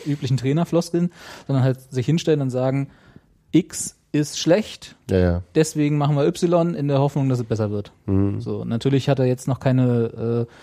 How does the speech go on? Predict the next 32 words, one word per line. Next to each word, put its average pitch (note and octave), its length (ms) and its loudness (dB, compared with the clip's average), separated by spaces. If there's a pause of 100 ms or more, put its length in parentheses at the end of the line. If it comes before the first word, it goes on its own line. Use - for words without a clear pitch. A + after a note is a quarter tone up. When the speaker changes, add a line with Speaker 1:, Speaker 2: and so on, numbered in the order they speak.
(320)
Speaker 1:
keinen B2+ 260 2
Masterplan C#3+ 680 2
im C#3 140 -4
Kopf, - 420 -4
kann C3 160 0
er, C3+ 300 0 (200)
woher B2 300 0
auch, D3 240 0
äh, C3+ 320 2 (320)
wie C3+ 140 2
er C3 140 6
jetzt B2+ 340 0
die B2+ 240 -2
einzelnen C3 420 -2
Sachen, C3 320 0
die B2+ 100 0
er B2 80 2
wahrscheinlich B2+ 360 -2
alle B2+ 200 0
jetzt B2 180 -4
auf B2 100 -6
irgendeinem C3+ 300 -4
Zettel D3 240 0
stehen C3+ 340 0
hat, C3+ 160 -2
die B2+ 180 -2
schlecht B2+ 300 -2
sind, C#3 320 2
äh, B2 560 0
lösen D#3+ 400 4
will. B2+ 240 2 (440)
Aber B2+ 640 4